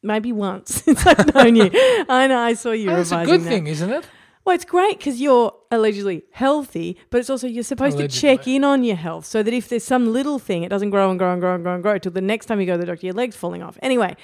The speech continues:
Speaker 2: Mm.
Speaker 1: so, and if you're a woman, you go to the doctor a lot more. If you've got kids, you go to the doctor a lot more, blah, blah, blah. I go to this doctor, I'm like, "Great, he's young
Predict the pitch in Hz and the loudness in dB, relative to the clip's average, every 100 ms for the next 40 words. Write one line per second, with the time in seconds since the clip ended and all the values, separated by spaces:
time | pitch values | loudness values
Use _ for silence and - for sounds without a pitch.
0 | - 175 156 143 143 - 254 185 - _ | -14 -10 -10 -12 -16 -4 -2 -2 -4 _
1 | _ _ 233 233 233 214 262 320 311 233 | _ _ 0 0 0 -6 -6 -2 0 2
2 | 233 233 226 190 185 185 175 170 165 156 | 2 2 2 0 0 -2 -6 -8 -8 -8
3 | 175 226 240 220 190 180 170 160 _ _ | -2 2 4 2 -2 -8 -12 -18 _ _
4 | _ - 262 262 220 202 185 180 160 180 | _ -8 -4 -4 0 0 0 -4 -10 -10
5 | 170 196 214 185 180 196 190 - 220 226 | -8 -6 -4 -4 -4 -6 -6 -6 -2 0
6 | 262 277 247 208 185 185 185 180 180 170 | 0 0 -2 -6 -6 -8 -10 -10 -10 -10
7 | - 190 185 175 165 - 180 175 156 - | -8 -6 -4 -6 -8 -8 -6 -6 -6 -14
8 | - 165 156 170 185 202 294 | -16 -16 -12 -4 0 0 0